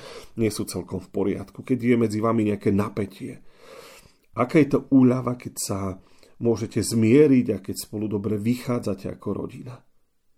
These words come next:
Myslíte si, že Bohu vyhovuje, keď ten vzťah medzi nami a ním sa naruší? Že je spokojný a že je kľudný, keď sa mu vzdialime, keď sme voči nemu nepriateľskí?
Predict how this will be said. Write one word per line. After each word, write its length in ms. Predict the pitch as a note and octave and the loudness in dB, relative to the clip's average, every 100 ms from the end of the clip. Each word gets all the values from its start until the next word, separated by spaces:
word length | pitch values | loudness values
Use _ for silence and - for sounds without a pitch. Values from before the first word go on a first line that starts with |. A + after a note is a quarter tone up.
| _ _ _ _ _ _ _ _ - | _ _ _ _ _ _ _ _ -6
Myslíte 320 | A2 C3 B2 | 0 0 0
si, 160 | A2+ A2 | -4 -6
že 160 | A2 | -6
Bohu 300 | G#2 G#2+ G2+ G2 | -6 -4 -4 -4
vyhovuje, 720 | G#2 F#2 F#2+ A2+ A2+ A#2+ A#2+ | -4 -4 0 0 -2 -6 -6
keď 180 | - - | -8 -8
ten 180 | A#2 G2 | -4 -4
vzťah 400 | - - A2 G#2+ G#2+ | -6 -10 -10 -8 -8
medzi 400 | G#2+ G2+ G2 F#2+ _ - | -8 -6 -8 -10 _ -4
nami 560 | G#2+ G#2 B2+ A2 F#2+ - - - | -2 0 -2 -2 -4 -6 -20 -10
a 80 | G2 | -4
ním 320 | F#2+ G2+ G2+ | -2 -2 -2
sa 240 | G2+ - | -6 -8
naruší? 560 | F#2 F2+ A2+ - - C3 _ _ _ _ _ - - - - | -6 -6 -8 -10 -10 -12 _ _ _ _ _ -20 -20 -20 -6
Že 100 | C3 D3+ | 8 10
je 40 | C#3 | 8
spokojný 640 | - C#3 C#3 D3+ C#3+ B2+ | 6 6 6 4 4 4
a 80 | A#2 | 2
že 180 | G#2+ A2+ | 2 -2
je 80 | A2 | 0
kľudný, 540 | B2+ B2 D#3 C#3 B2 | 4 6 6 2 0
keď 160 | B2 A2+ | -2 -10
sa 180 | - A2 | -6 -4
mu 160 | G#2 G2 | -2 -2
vzdialime, 880 | F#2+ G2 G#2+ G#2+ C#3 D#3+ B2 A#2 A2 - - - - | -4 -4 0 0 0 2 2 2 -2 -14 -20 -20 -16
keď 140 | - B2+ | -4 -2
sme 140 | A#2+ A2 | 2 0
voči 320 | A2+ - G#2+ | -2 -4 -2
nemu 80 | G2 G2 | 0 0
nepriateľskí? 800 | G2 A2 G#2 - G2 - - C3+ | 0 -2 -2 -4 -8 -8 -14 -16